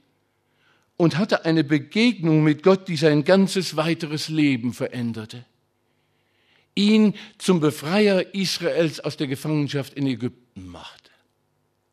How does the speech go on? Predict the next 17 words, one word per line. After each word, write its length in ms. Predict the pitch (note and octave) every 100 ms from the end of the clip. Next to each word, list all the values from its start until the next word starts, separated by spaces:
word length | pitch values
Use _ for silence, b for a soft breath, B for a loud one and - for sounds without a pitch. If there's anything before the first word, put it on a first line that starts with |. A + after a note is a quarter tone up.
| _ _ _ _ _ _ _ _ _ _ _
Oder 440 | C#3 C#3+ C#3 B2+ - b b b b _ _ _ _
dieser 180 | A#2+ C#3+
blinde 380 | D#3 G3 G3 E3
Bettler 420 | E3+ D#3 E3+ D#3
Bartimäus, 1040 | D#3+ D3 E3 D#3 D3 G#2 E2 - - - _ _ _ b b b F3
der 140 | D#3+
jahrelang 800 | E3+ A3 A3 G#3+ G3 G3 F3+ A#2+ - _ _ _ b b b
jeden 600 | E3 A3 A#3 G#3+ A3+ A3+
Tag 480 | D#3+ F3 F3+ F#3 -
an 120 | F3
dem, 160 | F3+ F3 _ _ _ _ _ _ _ _ _
an 140 | F3
dem 200 | F3 D3+ - - _ _ -
Stadttor 480 | - F3+ - E3+
von 180 | C#3 E3+
Jerusalem 760 | D#3+ D3 E3+ D3+ C3 A2 G2+ G2+
saß, 560 | - G2+ - - -